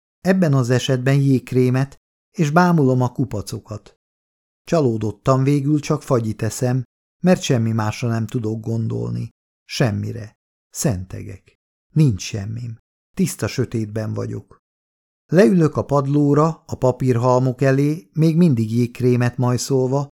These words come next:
a tálkából a számba, majd ismét és ismét. Mi a pokolért nem gondolok semmi hasznosra? Megfordulok, és a nevekre nézek a táblán,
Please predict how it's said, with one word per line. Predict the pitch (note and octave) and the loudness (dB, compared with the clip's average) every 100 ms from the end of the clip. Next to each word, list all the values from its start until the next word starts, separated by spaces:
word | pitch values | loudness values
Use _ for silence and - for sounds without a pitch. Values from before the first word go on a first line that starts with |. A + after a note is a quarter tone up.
| _ _ - | _ _ -8
a | C#3+ | 0
tálkából | F3+ E3+ E3 E3 D#3 D#3 D#3+ | 2 4 2 2 2 4 2
a | |
számba, | D3+ D#3 C#3 C#3 C#3 C#3+ _ _ D#3+ | 2 0 2 2 0 -2 _ _ 0
majd | E3 | 2
ismét | F3+ - C#3+ C#3 C#3 | 0 -2 0 0 2
és | C#3+ C3+ | 0 0
ismét. | C3+ - - A2+ G#2+ - _ _ _ _ _ _ _ B2+ | -2 -4 -8 -8 -10 -14 _ _ _ _ _ _ _ 2
Mi | D#3+ | 4
a | G3+ - | 4 0
pokolért | A2+ - A#2 A#2+ A2+ | -6 -2 0 0 -2
nem | B2 A#2+ | -2 0
gondolok | A2+ A#2+ A#2 A#2 A2 | 0 0 0 -2 -2
semmi | - A#2 A#2 | -4 -2 -2
hasznosra? | G#2 G#2+ - A2+ G#2 - G#2+ G2 - _ _ _ _ _ _ B2 | -4 -6 -8 -10 -10 -10 -12 -12 -16 _ _ _ _ _ _ 0
Megfordulok, | C#3+ C#3+ - D3 C#3+ D3 D3+ D3+ | 0 0 2 2 4 2 2 2
és | D#3+ C#3+ | -2 0
a | E3+ | 0
nevekre | D3 G#2+ G2 A#2 A#2 | 0 -2 -4 -2 0
nézek | A#2+ A#2 A2 - | 0 -2 -4 -6
a | G2+ | -4
táblán, | A#2+ A#2+ A#2+ B2+ C3+ C#3 | -2 0 0 0 -2 -4